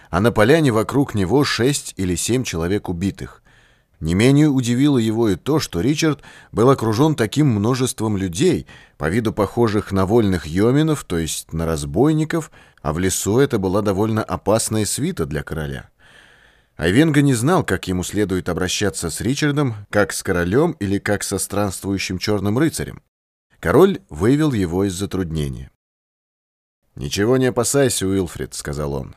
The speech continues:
«Здесь можешь признавать меня Ричардом Плантагенетом, потому что, как видишь, я окружен верными английскими сердцами,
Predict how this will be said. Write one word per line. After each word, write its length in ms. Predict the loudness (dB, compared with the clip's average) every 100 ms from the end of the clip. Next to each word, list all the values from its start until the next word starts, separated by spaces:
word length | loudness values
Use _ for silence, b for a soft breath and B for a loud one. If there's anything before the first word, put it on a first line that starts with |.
| _
«Здесь 400 | -4 2 4 2
можешь 340 | 0 0 -2
признавать 560 | -2 -4 -2 -2 -2 -2
меня 260 | -4 -2 -2
Ричардом 520 | -2 -4 -2 -4 -4
Плантагенетом, 880 | -4 -4 -4 -4 -2 -2 -2 -8 b b b b _
потому 320 | -4 0 2
что, 180 | 2 2
как 240 | 2 0
видишь, 380 | 0 0 0 0
я 160 | 2 2
окружен 540 | 2 -2 0 0 0
верными 520 | 0 0 0 0 -2 -2
английскими 680 | -4 -2 -2 -2 -2 -4
сердцами, 720 | -2 -2 -2 0 2 0 -2